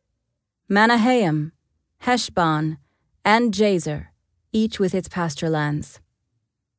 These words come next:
The four sons of Issachar were Tola, Puah, Jashub,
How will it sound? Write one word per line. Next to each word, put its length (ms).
The 100
four 240
sons 440
of 140
Issachar 640
were 160
Tola, 600
Puah, 560
Jashub, 600